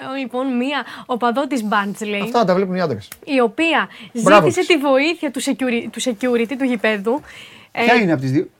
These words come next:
Speaker 1: είναι η κοπέλα με τον κότσο, αν δεν κάνω λάθος.
Speaker 2: Καλά, κι άλλος τι είναι το πέταλο.
Speaker 1: Ε, λοιπόν,
Speaker 2: Με τον κότσο.
Speaker 1: ε,
Speaker 2: Ωραία είναι.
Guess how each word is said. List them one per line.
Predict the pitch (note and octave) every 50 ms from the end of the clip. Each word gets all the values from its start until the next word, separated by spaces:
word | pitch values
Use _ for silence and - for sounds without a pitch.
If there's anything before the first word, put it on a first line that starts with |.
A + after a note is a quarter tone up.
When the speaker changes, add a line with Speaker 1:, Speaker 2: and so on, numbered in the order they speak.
| _ _
Speaker 1:
είναι | - C#4 C#4 D4 D#4
η | E4
κοπέλα | E4 - - - C#4 C#4+ D4+ D#4
με | D#4+ D#4+
τον | C4+ B3+ B3
κότσο, | A#3+ C#4+ D4 C#4+ - -
αν | G#3+ G#3
δεν | G#3 G#3
κάνω | G3+ G3+ G3 F#3+
λάθος. | F#3+ F#3+ F3+ F3+ F3+ -
Speaker 2:
Καλά, | A3+ G#3+
κι | B3+
άλλος | A#3 A#3+ A#3 -
τι | C4+
είναι | B3 G#3+
το | F3+ F#3+
πέταλο. | F3+ A#3 - F#3+ D#3+ C3+
Speaker 1:
Ε, | - C4 B3 B3 A#3+ A#3+ A#3 A#3 A3+ A3+ A#3+
λοιπόν, | B3+ C4 C#4 A#3+ D4 B3+ A3 F#3+ F#3 -
Speaker 2:
Με | - C#3+
τον | D3+ D#3
κότσο. | D#3 E3 - A#3+
Speaker 1:
ε, | A#3 A#3 A3+ A3 G#3+ G#3+ G#3 G3+ G3 G3
Speaker 2:
Ωραία | - G#3+ A#3+ G3+ C3+ A#2+
είναι. | -